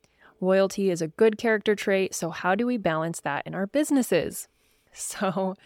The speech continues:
this was so awesome to be able to provide kind of some insight around this. And I'm not gonna claim to have this perfectly down because I think we all struggle with this to some extent, of knowing when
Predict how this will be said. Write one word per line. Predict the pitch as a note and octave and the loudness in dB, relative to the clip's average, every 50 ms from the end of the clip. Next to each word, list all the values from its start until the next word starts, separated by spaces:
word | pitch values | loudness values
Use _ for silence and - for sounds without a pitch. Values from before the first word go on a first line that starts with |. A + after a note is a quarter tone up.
| _ _ _ _ _ _ _ _ _ _ | _ _ _ _ _ _ _ _ _ _
this | - A3 A3+ - - | 0 0 0 2 2
was | B3 A#3+ A3+ A3 G3+ G3 - - - - - - | 2 2 2 2 0 -6 -6 -8 -12 -16 -16 -14
so | - - - - - - G3+ G3+ G3+ G#3 G3+ G3+ | -12 -10 -8 -4 2 4 6 6 6 6 6 4
awesome | - - D#3 D#3+ - - G3 F#3 F#3 F#3 F#3+ G3 F#3 | 2 2 -2 -2 -4 -4 -4 -2 -2 -2 -2 -4 -4
to | - - G#3 F#3 | -2 0 2 4
be | G#3 G3+ | 4 4
able | F#3+ F3+ F3+ F3+ | 4 4 2 0
to | E3+ - F#3+ F3+ E3+ D#3+ | 0 0 -2 -2 -2 -2
provide | D#3 - F3 D#3+ E3+ C#3+ C#3 - - D3+ D3+ - - | -4 -6 -6 -2 0 0 0 0 -2 -2 -4 -6 -10
kind | - E3+ D3+ | -10 -8 -8
of | D3+ - | -8 -6
some | - D#3+ - - | -6 -8 -6 -6
insight | D#3+ D3 - D3+ C#3 C#3+ - - - | -6 -4 -4 -4 -4 -4 -4 -4 -6
around | - E3+ D#3 D3+ D#3 - | -4 -4 -2 -2 -2 -2
this. | F2 D#2+ - F3+ - - - | -4 -4 -4 -4 -6 -6 -6
And | - E3 D#3+ D#3 - | -4 -4 -4 -2 -2
I'm | E3 | 0
not | F#3+ G3 G#3 G3+ F#3+ | 0 0 0 0 2
gonna | G3+ G3+ F#3 | 0 0 0
claim | - - G3+ F#3 F#3 F3+ E3 | -2 -2 -2 -2 0 -2 -2
to | D3+ F3 | 0 0
have | D#3 D#3 D3+ | 0 0 -2
this | D3 D3+ D#3+ - - - _ _ _ _ _ _ _ _ _ - | -4 -6 -6 -8 -10 -12 _ _ _ _ _ _ _ _ _ -6
perfectly | - F3 E3 - E3 D#3 - - - E3 D#3 D3+ | -4 -4 -4 -4 -6 -8 -8 -8 -6 -4 -4 -2
down | C#3+ C#3+ C#3+ D3 E3+ G#3+ A#3+ A#3+ | -2 -2 -2 0 0 0 0 0
because | G#3 F#3 - - F3 D#3+ D#3+ D#3+ D#3+ D#3+ - - _ _ _ _ _ _ _ _ _ _ - | 0 -2 -2 -2 -2 -2 -2 -2 -4 -6 -8 -14 _ _ _ _ _ _ _ _ _ _ -2
I | F#3 | 0
think | F#3 B3 A3+ | 2 4 4
we | G#3+ F#3 | 4 4
all | - - D3 D3 D#3 D#3+ | 4 4 4 4 4 2
struggle | - - - F3 E3+ F3+ F#3+ | 2 2 0 2 2 2 2
with | F#3 F#3 | 2 2
this | - F#3+ F#3 F#3+ - - | 2 0 0 0 -2 -4
to | - - F3 | -6 -4 -2
some | - F3 F3 | -2 -2 -4
extent, | F3 - - - - E3 F#3+ A#3 B3 _ _ _ _ _ _ _ _ _ _ _ _ _ - | -4 -6 -6 -6 -4 -2 -2 -4 -4 _ _ _ _ _ _ _ _ _ _ _ _ _ 2
of | G#3 G3 F3+ E3+ | 4 4 4 4
knowing | F#3 F#3 F#3+ G3 G3 F#3+ F#3 F3 D#3+ D#3 | 4 4 4 4 4 2 2 0 0 0
when | E3+ E3+ E3+ E3+ F3 F3+ | 0 0 0 0 0 -2